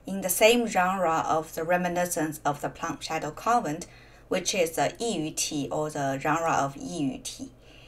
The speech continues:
And, uh, this work is written by Shen Fu and titled Six Records of a Life Adrift. And it's a very different work because,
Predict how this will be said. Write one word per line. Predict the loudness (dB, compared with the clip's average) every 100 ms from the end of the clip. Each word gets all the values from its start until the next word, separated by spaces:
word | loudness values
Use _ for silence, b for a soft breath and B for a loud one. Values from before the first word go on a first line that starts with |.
| b b b
And, | 0 0 2 4
uh, | 6 6
this | 6 4 2
work | 6 6 6 -2
is | 0 2 2 0 -4
written | -6 -4 -4 -2
by | -4 -4
Shen | -4 -2 -4
Fu | -2 -2
and | 0 -2 -4
titled | -2 0 2 2 0
Six | 0 0 -2
Records | -10 -2 2 2 2
of | -2 -2 0
a | -2
Life | 0 -2 -2 -6
Adrift. | -8 -4 -4 -4 -8 -8 -20 -20 b b b b b b b b b
And | 2 6
it's | 4 4
a |
very | 6 8 8
different | 4 2 2 -2 -2
work | 0 0 0 -4
because, | -6 -2 4 4 4